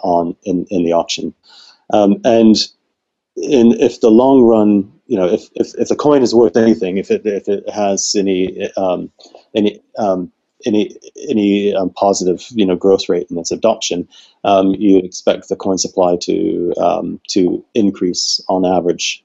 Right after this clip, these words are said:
over time, which means that the share supply is going to decrease on average over time. And there's an argument that I, uh, uh, outline in the paper, um, that the, this, um, uh, this change in coin supply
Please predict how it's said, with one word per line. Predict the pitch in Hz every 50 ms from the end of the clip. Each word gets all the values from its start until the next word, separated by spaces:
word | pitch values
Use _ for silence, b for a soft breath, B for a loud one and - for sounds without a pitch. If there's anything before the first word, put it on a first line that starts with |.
| -
over | - 90 87
time, | - - 117 104 90 82 82
which | 85 78 - -
means | 98 95 92 92 87 - -
that | 95 85 - -
the | 90 87 87 82
share | - - - - 123 117 104
supply | - - - - - 87 85 85
is | 87 87 -
going | - 92 90 80
to | - 87
decrease | - - 135 131 - - 120 104 104 - - - - B B B B B B B
on | 98 95 87 90
average | 90 82 87 87 - -
over | 87 85 87
time. | - - 90 90 85 80 - -
And | - 104 104 104
there's | 104 101 92 - - b b b b b b b -
an | 117 127
argument | 120 117 117 113 - 101 101 95 - -
that | 98 95
I, | 95 92 92 90
uh, | - - - 101 - _ _ _ _ -
uh, | - 95 87 - -
outline | 101 98 92 - 92 92 92 90
in | 87 87
the | 87
paper, | - - 104 98 101 - 90 87 87 90 85
um, | 87 87 90 87 87 90 90 - -
that | 95 92 90 90 - _ _
the, | - 92 90 90 87 85 - _ _ _ _ _ _ _ _ -
this, | 104 95 - - - - - 113 - -
um, | 98 92 90 90 90 85 - - _ _ _ _ -
uh, | - 101 90 90 85 85 - - - _ -
this | 95 - - - - - _ _ _ _ -
change | - 123 113 110 110 104 92
in | 90 90 87
coin | - - 107 98 95 90
supply | - 117 - - - 117 101 98 92 90 90 87